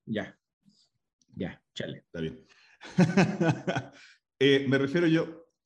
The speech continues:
Speaker 2: ¿en qué consiste ese tema de, del, del tope presupuestal? O sea, me cago, tienen un presupuesto, lo dice tal cual, y tienen,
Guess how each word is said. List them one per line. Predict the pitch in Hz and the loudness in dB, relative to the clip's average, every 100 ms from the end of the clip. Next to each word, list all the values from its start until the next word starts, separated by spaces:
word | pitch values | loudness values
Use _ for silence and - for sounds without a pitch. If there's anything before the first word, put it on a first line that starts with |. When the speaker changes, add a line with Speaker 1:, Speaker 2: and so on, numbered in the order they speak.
| _ | _
Speaker 2:
¿en | 147 139 | -4 0
qué | 208 | 2
consiste | 214 208 202 180 - | 4 2 0 -2 -2
ese | 170 160 | -4 -2
tema | 156 147 127 | -2 0 0
de, | 104 | 0
del, | 98 95 95 | -2 -4 -6
del | 92 | -6
tope | 92 107 123 | -4 -4 -2
presupuestal? | - 101 - - 82 - 71 - _ _ _ _ _ _ _ _ _ _ _ _ | -2 -4 -6 -8 -10 -10 -14 -16 _ _ _ _ _ _ _ _ _ _ _ _
O | 101 | -2
sea, | 104 117 | 0 0
me | - 104 | -2 -2
cago, | 175 160 143 | 0 0 0
tienen | 123 127 127 | 0 -2 -2
un | 123 | -2
presupuesto, | 131 131 135 156 127 110 117 | -4 -4 -4 -4 -4 -6 -4
lo | 104 85 | -4 -6
dice | 85 104 | -10 -10
tal | 107 | -8
cual, | 110 117 | -2 0
y | 120 | 0
tienen, | 101 95 101 101 | -2 -4 -4 -4